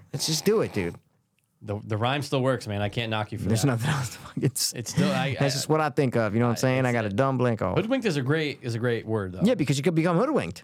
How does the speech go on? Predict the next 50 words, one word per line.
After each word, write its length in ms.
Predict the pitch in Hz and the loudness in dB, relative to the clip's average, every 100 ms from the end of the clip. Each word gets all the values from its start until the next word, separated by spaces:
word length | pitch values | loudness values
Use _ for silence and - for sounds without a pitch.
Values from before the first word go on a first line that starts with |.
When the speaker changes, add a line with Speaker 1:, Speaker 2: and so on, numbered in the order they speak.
| _ | _
Speaker 2:
Yeah. 260 | 117 120 110 - - | -2 0 -2 -6 -2
Speaker 1:
You're 120 | 127 | 2
bamboozled. 640 | 208 208 269 277 127 - - | 2 2 2 2 0 -2 -8
Speaker 2:
You're 140 | 95 | -8
bamboozled. 500 | 95 107 110 120 113 | -6 -4 -2 -2 0
Speaker 1:
You're, 200 | 143 160 | 2 2
Speaker 2:
You're 60 | 165 | 2
Speaker 1:
uh, 420 | 160 160 156 151 | 2 2 2 2
you 100 | 156 | 2
Speaker 2:
hoodwinked. 60 | 180 | 2
Speaker 1:
know, 280 | 175 196 - - | 2 0 -4 -4
you're 80 | 131 | 0
shocked. 400 | 190 294 - - | 2 0 0 0
You're 100 | 135 | -2
scared. 440 | - 269 277 220 127 | 2 2 2 2 0
You're 80 | |
Speaker 2:
Yeah. 80 | 139 | 2
Speaker 1:
torn. 380 | 262 277 254 156 | 2 2 2 2
You're 80 | 175 | 0
beaten. 500 | 262 294 - 110 117 - _ _ _ _ _ - | 2 2 0 0 -4 -8 _ _ _ _ _ -4
Speaker 2:
Nice, 300 | 139 202 - | -4 -2 -2
uh, 240 | 220 208 | -2 -2
synonyms. 580 | - - 247 175 98 92 | -6 -2 0 0 -2 -2
We 40 | |
were 60 | 117 | -2
talking 180 | 147 139 | 0 0
about 100 | 110 | -2
antonyms 380 | 120 139 143 151 | -4 -2 -4 -4
before. 260 | 151 202 | -4 -4
Good 160 | 151 151 | -2 -2
synonyms. 240 | 139 120 | 0 2
Speaker 1:
Yeah, 240 | 247 - 101 | 2 2 0
well, 160 | 123 | 0
see, 200 | 135 - | 0 0
guys, 240 | 151 139 107 | 0 0 2
we 60 | |
were 60 | 120 | 2
talking 160 | 135 | 2
about 80 | 120 | 2
what's 160 | 123 - | 2 2
the 120 | 156 | 0
antonym 520 | 113 123 135 143 156 | 2 2 2 2 2
for 240 | - 107 90 | 0 -2 0
subtle? 880 | - - - - 113 127 62 - _ - - _ _ _ _ _ _ _ _ _ _ _ - | 0 0 0 0 0 0 -4 -10 _ -20 -20 _ _ _ _ _ _ _ _ _ _ _ -2
You 100 | 101 | 2
know, 100 | 107 | 2
Speaker 2:
Now 40 | 113 | 2
Speaker 1:
we 40 | |
Speaker 2:
I 20 | |
Speaker 1:
just 60 | 185 | 0